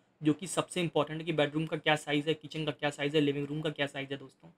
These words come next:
तो चलिए दोस्तों, अब हम लोग dimension की तरफ चलते हैं। तो ये था अपना staircase। तो staircase की हम लोगों ने पाँच फीट सात inch का हम लोगों ने width रखा हुआ है दोस्तों।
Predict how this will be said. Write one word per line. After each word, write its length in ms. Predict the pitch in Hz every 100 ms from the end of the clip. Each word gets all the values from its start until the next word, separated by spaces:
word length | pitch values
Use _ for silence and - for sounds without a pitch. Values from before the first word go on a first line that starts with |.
| _ _ _ _ _ _ _ _ _ _ _ -
तो 40 |
चलिए 320 | - 156 147 175
दोस्तों, 280 | 170 - 175
अब 60 |
हम 60 | 151
लोग 100 | 165
dimension 440 | 147 139 139 165
की 140 | 160 165
तरफ 200 | 160 151
चलते 320 | 160 143 151
हैं। 180 | 151 190 _ _ _ _
तो 40 | 147
ये 240 | 131 156 170
था 140 | 175
अपना 240 | 156 170
staircase। 600 | 156 - 151 143 170 175
तो 80 | -
staircase 540 | 156 - 160 - 160 -
की 120 | 165
हम 100 | 156
लोगों 140 | 156
ने 80 | 180 -
पाँच 180 | 143 147
फीट 160 | - 156
सात 240 | 151 143
inch 160 | 160 147
का 120 | 156
हम 120 | 143
लोगों 200 | 139 143
ने 160 | 151 190 _ _ _ _ -
width 220 | 156 -
रखा 280 | 156 - 151
हुआ 180 | 139 139
है 60 |
दोस्तों। 380 | 143 139 -